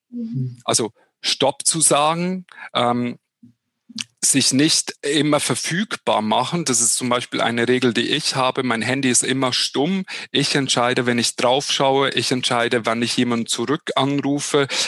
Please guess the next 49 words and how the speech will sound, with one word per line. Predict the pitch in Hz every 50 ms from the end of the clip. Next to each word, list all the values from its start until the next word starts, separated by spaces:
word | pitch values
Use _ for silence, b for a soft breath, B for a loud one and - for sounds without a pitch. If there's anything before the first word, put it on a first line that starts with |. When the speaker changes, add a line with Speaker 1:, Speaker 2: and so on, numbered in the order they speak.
| B
Speaker 2:
Ich | - 131 123 -
entscheide, | 143 127 - - 131 120 123 123 113
wann | 120 117
ich | 117 110 -
die | - 120
Mails | 107 107 107 110 117 123 143 151 - -
mache. | 139 135 131 135 - - 143 135 B B B B B B
Weil | - 123 123
früher | 117 - - 139 131 139 147 151 147 127
war's | 127 127 127 -
einfach | 131 123 123
so, | 123 120 -
"Oh, | 123 123 120
die | 117 127 120
Mails | 117 117 117 120 123 -
noch | 135 123
schnell | - - 123 117
und | 120 117 -
da | 113 120
noch | 123 127 127
schnell | - - 127 120
und | 117 117
hier | - 139 131
noch | 131 135 123
eine | 127 131 117
WhatsApp | 117 120 131 - - - 131 - -
und | 117 -
hier | - 143 139
noch | 143 135 -
eine | - 139
Sprachnachricht, | - - - 123 117 120 123 131 127 120 117 123 127 120 -
hier | - 123 120
noch | 120 117 -
ein | 113 101
Livestream, | 104 113 139 165 - - - - 165 160 151
hier | 131 127 120
noch | 117 110 -
das." | - 131 139 -
Speaker 1:
Mhm. | - - - - 220 220 220
Speaker 2:
Da | 226
hab | 226 127
ich | 123
gesagt, | - 139 127 -
"Hey, | 131 117
es | 123 -
tut | - - 160 139
mir | 147 143
nicht | 135 135 131 - -
gut." | - 190 202 185 135 - -